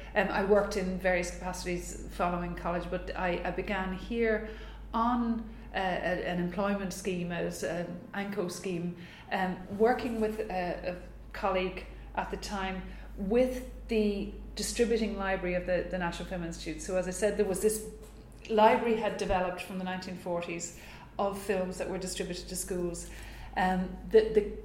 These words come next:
library would have not been exclusively Irish. It would have had films from all over the place, um,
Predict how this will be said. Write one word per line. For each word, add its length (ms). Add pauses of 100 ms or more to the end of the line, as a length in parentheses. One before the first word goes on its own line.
(200)
library 680
would 480
have 380
not 280
been 120
exclusively 580
Irish. 380
It 140
would 120
have 100
had 200
films 380
from 400 (180)
all 140
over 160
the 80
place, 480 (340)
um, 320